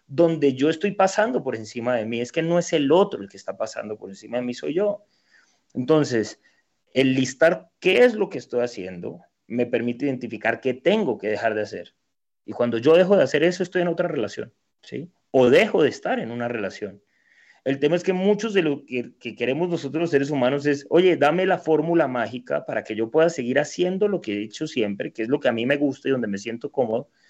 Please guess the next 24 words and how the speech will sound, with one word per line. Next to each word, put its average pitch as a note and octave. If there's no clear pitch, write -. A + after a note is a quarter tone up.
pero C3+
tener B2
resultados B2
diferentes". A2
Y B2
la G#2+
mala D3
noticia C3
es C3+
que C3+
esa C3+
fórmula C3+
no A#2
existe, -
porque G#2+
nosotros A#2
no B2+
podemos B2+
cosechar A2+
lo A#2+
que A#2+
no G#2
hemos G#2+
sembrado. A#2